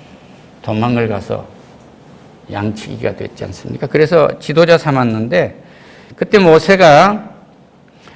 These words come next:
"하나님, 저는 혀가 굳었습니다. 말도 못합니다. 다 잊어버렸어요. 사십 년 동안 말 안 하니까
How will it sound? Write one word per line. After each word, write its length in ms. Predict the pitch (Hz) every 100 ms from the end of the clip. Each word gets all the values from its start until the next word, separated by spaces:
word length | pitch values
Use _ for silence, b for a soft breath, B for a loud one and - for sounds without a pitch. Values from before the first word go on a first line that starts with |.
| B B B _ _ _ -
"하나님, 340 | 170 180 185
저는 560 | 156 156 160 143 - -
혀가 260 | 147 190 170
굳었습니다. 500 | 165 156 156 156 131
말도 320 | 120 131 135
못합니다. 480 | 143 123 123 135 117
다 160 | - 123
잊어버렸어요. 600 | 120 127 127 113 143 117
사십 320 | 123 143 151
년 180 | 156 143
동안 240 | 131 120
말 160 | 117 110
안 140 | 113
하니까 580 | 127 123 - 123 131